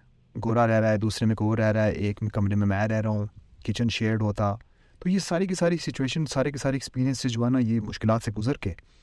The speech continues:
جو کچھ میں نے سیکھا ہے وہاں پہ، میں اسی بیس پہ کسی کو آگے سے ایڈوائز دوں گا۔ جب وہ مجھ سے یہ پوچھے گا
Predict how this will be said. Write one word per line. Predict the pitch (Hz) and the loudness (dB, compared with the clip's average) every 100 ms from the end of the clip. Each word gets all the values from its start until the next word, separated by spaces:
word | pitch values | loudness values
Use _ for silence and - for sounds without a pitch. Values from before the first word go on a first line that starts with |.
| _ _ _ _ | _ _ _ _
جو | 110 143 | -4 -2
کچھ | 170 185 - | -2 -4 -2
میں | 131 | 0
نے | 147 | 0
سیکھا | - 110 131 | -2 -2 0
ہے | 139 | 0
وہاں | 123 110 | 2 0
پہ، | 135 | 0
میں | 123 135 - | 0 0 -2
اسی | - 220 | -4 -2
بیس | 170 156 - | 0 0 -2
پہ | 131 | -4
کسی | 139 - 117 | -2 -2 -4
کو | 110 117 123 | -2 -2 -2
آگے | 104 98 101 | -2 -2 0
سے | 113 | -2
ایڈوائز | 101 104 101 - | 0 0 0 0
دوں | 107 | 2
گا۔ | 113 | 2
جب | 113 110 | 0 0
وہ | |
مجھ | 131 143 | -2 -2
سے | 151 | 0
یہ | 160 | 0
پوچھے | 170 127 110 | 0 -4 -2
گا | 85 | -4